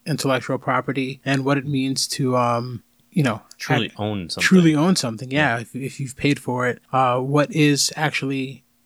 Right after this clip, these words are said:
Speaker 1: the value of the product itself, and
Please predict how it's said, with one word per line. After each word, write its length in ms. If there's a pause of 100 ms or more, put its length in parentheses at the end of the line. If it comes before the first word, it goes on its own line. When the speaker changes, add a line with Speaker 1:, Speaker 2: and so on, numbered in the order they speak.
(420)
Speaker 1:
the 80
value 400
of 120
the 80
product 480
itself, 520 (320)
and 380